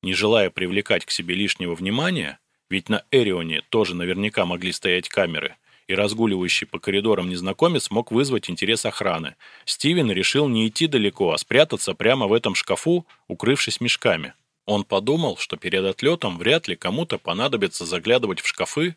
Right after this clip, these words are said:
предназначенные для будущих образцов. А значит, и его вряд ли найдут.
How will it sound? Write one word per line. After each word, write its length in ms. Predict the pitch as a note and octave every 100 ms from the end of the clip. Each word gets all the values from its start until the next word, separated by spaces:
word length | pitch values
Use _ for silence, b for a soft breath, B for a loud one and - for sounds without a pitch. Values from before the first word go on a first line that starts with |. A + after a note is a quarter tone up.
| _
предназначенные 840 | - E3+ F2+ F2+ A2+ C#3+ A#2+ G2
для 200 | E2 F2+
будущих 460 | F#2 A#2+ A#2+ - -
образцов. 600 | F#2+ A2 - - D#2+ - _ _ _ _ -
А 100 | F#2+
значит, 480 | G2+ D#3+ E3+ - _ _ _
и 100 | -
его 320 | C3+ D#3 C3 A2
вряд 300 | A2 G2+ G2+
ли 80 |
найдут. 500 | F#2+ F#2 F2+ F2 -